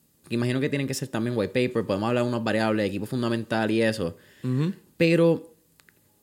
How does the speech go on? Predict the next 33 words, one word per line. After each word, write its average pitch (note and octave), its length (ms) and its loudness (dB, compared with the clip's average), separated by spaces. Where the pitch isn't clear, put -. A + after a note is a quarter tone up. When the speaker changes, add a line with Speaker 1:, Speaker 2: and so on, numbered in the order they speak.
Speaker 1:
para D3 480 0
Julio, A2+ 640 -2
es E3 220 2
importante F#3+ 1300 -2
que B2+ 720 0
la B2 180 0
colección C3 600 0
de E3+ 100 0
N E3+ 120 0
F E3 220 -4
T E3+ 160 -2
te C#3 160 -2
provea C#3 600 2
a D3+ 80 -6
ti D#3 80 -8
la D3+ 160 -2
oportunidad C#3 480 -4
de C#3 80 -2
utilizar A#2+ 360 -2
ese, C#3+ 300 -4
ese, C#3 460 -4
esa C#3 200 -2
propiedad C3 360 0
intelectual, B2+ 720 -2
esa A#2 200 -2
I B2 100 0
P, C3 300 0
que A#2+ 120 -2
es - 60 0
el A#2 120 -2
caso B2 340 0
de, A#2 400 4
de, G#2+ 280 -2